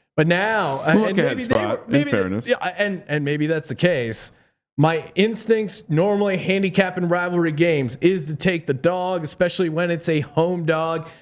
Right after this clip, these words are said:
Speaker 1: catching a full touchdown. Kramer, any chance you're laying, uh, seven here with Utah?
Speaker 2: I mean, we, we do love, uh, our guy, Charlie Brewer of
Speaker 1: Yes.
Speaker 2: college football tournament fame last
Speaker 1: Sin
Speaker 2: summer when
Speaker 1: God.
Speaker 2: they, when they ca-,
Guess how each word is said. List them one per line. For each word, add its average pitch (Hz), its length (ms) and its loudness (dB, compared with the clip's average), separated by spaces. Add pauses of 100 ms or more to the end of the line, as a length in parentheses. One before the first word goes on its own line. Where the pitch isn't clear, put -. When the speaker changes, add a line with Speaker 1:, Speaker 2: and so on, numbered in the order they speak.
(140)
Speaker 1:
catching 180 360 0
a 147 40 -4
full 165 260 -2
touchdown. 147 760 -2 (360)
Kramer, 185 440 0
any 165 180 -2
chance 175 380 -2
you're 160 100 2
laying, 156 400 0
uh, 143 380 0 (160)
seven 156 400 0
here 139 200 0
with 123 140 -2
Utah? 123 360 0 (840)
Speaker 2:
I 107 100 4
mean, 123 120 0
we, 123 160 -2
we 123 160 2
do 135 180 2
love, 117 560 -2 (160)
uh, 87 40 4
our 92 380 2
guy, 95 480 -2 (340)
Charlie 107 280 2
Brewer 90 520 -4 (100)
of 113 120 4
Speaker 1:
Yes. 127 320 -2
Speaker 2:
college 135 380 -2
football 135 400 0
tournament 147 600 -2 (320)
fame 113 460 -2
last 113 300 -2
Speaker 1:
Sin 120 120 2
Speaker 2:
summer 123 160 2
when - 140 0
Speaker 1:
God. 160 260 0
Speaker 2:
they, 117 80 -12
when 117 120 2
they 113 120 -2
ca-, 117 240 -6